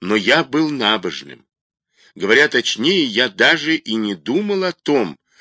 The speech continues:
что Бог может и не существовать. Потом, однажды, я подумал, что верующие совершают благие дела лишь в надежде на награду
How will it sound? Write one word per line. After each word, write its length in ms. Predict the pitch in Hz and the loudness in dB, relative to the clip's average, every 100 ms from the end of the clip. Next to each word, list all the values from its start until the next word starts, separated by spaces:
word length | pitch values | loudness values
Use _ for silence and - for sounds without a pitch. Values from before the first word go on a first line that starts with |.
| - | -20
что 320 | - - 107 | -12 -4 -2
Бог 400 | 98 76 127 120 | -2 2 0 0
может 520 | - 101 117 107 107 - | -4 -2 -2 -2 -8 -8
и 80 | 107 | -6
не 160 | 107 95 | -4 -4
существовать. 920 | - 85 85 - - 71 71 _ _ _ _ _ _ _ _ _ _ | -8 -8 -8 -12 -14 -14 -16 _ _ _ _ _ _ _ _ _ _
Потом, 580 | - 87 - 160 233 165 | -6 -6 -2 0 2 0
однажды, 760 | 101 87 - 107 80 - - - _ _ - - | -4 -4 0 0 0 -6 -14 -20 _ _ -20 -20
я 260 | - 90 220 | -6 0 0
подумал, 540 | 220 202 214 233 226 | 0 -2 -2 -2 -4
что 460 | 202 - 180 180 - | -4 -4 0 0 -4
верующие 880 | - 80 101 240 165 101 - - 78 | -10 -6 -2 0 -2 -2 -6 -6 -6
совершают 880 | - 95 90 82 - 185 214 202 | -2 -2 -2 -4 0 2 2 0
благие 600 | 190 165 117 107 107 202 | -4 0 0 0 -2 -6
дела 340 | 175 143 143 180 | -4 -4 0 0
лишь 340 | 175 165 - _ - - - | 0 -4 -8 _ -20 -20 -14
в 160 | 87 | -4
надежде 920 | 110 127 101 92 165 143 143 156 151 - | 2 2 2 2 2 2 -2 0 0 -2
на 220 | 104 127 | -2 -2
награду 840 | 127 123 98 135 214 143 104 - | -2 -4 0 2 2 0 -8 -12